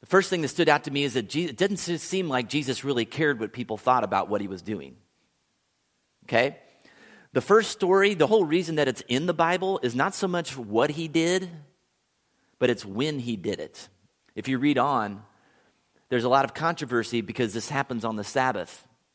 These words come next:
which is Saturday. It's the holy day, the day the Jews went to church. And there were a lot of regulations about what you could and couldn't do on the Sabbath. And one of those was work, and they considered healing somebody to be work.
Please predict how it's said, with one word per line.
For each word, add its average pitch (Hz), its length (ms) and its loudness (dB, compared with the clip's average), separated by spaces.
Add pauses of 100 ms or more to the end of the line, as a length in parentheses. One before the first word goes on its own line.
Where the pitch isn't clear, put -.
(300)
which - 440 -2
is 107 420 -4
Saturday. 127 540 2
It's 120 140 -6
the 104 100 -2
holy 120 280 0
day, 120 200 2
the 110 80 -2
day 107 200 -2
the 107 100 -6
Jews 113 320 -6
went 113 200 -8
to 113 60 -12
church. 120 460 -6 (1120)
And 123 100 2
there 143 80 6
were 131 60 6
a 120 60 4
lot 147 220 6
of 135 80 -6
regulations 131 640 2
about 113 200 2
what 113 120 -4
you 120 100 -8
could 151 220 -6
and 127 140 -6
couldn't 113 320 -4
do 104 400 -2 (340)
on 104 160 -2
the 104 60 -4
Sabbath. 117 460 -4
And 107 120 -6
one 135 140 -2
of 117 80 -4
those 107 280 -2
was 92 220 -10
work, 110 500 -2 (140)
and 107 120 -4
they 117 80 0
considered 107 500 -4
healing 110 360 -6
somebody 95 420 -6
to 98 80 -6
be 92 180 -8
work. 95 440 -8